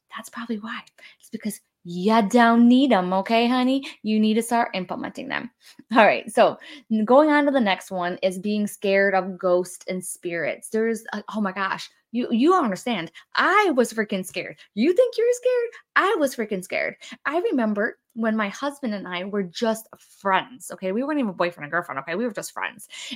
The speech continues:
And I remember one night when he came over to my house, and I was living in that little basement apartment that I told you guys about,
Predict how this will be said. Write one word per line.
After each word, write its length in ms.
And 260
I 140
remember 480
one 160
night 160
when 100
he 180
came 300
over 340
to 120
my 140
house, 320
and 80
I 40
was 80
living 160
in 60
that 20
little 160
basement 360
apartment 360
that 100
I 40
told 200
you 60
guys 220
about, 260